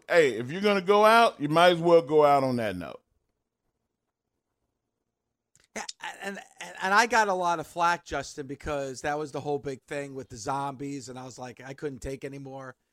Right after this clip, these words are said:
Speaker 2: And all the fans were killing me on social media. They're like, "Well, you know what, LaGreca, you turned it off. You missed this match with, with Braun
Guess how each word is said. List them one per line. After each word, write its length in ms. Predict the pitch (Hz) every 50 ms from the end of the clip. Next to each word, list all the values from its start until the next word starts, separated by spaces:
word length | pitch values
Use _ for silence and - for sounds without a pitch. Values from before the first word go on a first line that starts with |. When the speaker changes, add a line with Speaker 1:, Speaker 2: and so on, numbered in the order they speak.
| _ _ _ _ _ _ -
Speaker 2:
And 220 | - 202 196 190 - _ _ _ _ _ _ - - - -
all 260 | 196 208 233 254 247
the 100 | 240 226
fans 560 | - - 220 220 220 214 190 170 156 131 139
were 80 | 147 143
killing 420 | - - - 202 214 214 208 196
me 120 | 185 180
on 140 | 170 165 151
social 380 | - - 180 175 160 - - 170
media. 220 | 185 202 180 165
They're 80 | 151 147
like, 220 | 151 147 147 139 _ _ _ _ _
"Well, 300 | 180 196 196 190 180 - 180
you 100 | 196 202
know 140 | 214 226 226
what, 260 | 233 240 233 - - -
LaGreca, 580 | 208 214 196 226 240 240 240 240 233 220 180 180
you 80 | 185
turned 300 | 190 - 220 220 220 185
it 80 | 196 196
off. 260 | 208 196 190 180 -
You 140 | 185 202 214
missed 320 | 208 202 208 190 - -
this 220 | 190 180 165 - 165
match 480 | 170 185 190 185 180 165 147 - -
with, 300 | 147 147 160 156 151 139 - _ _ _ _ _ _ -
with 260 | 165 180 143 123 -
Braun 680 | - 156 165 165 170 180 180 180 180 170 165 165 160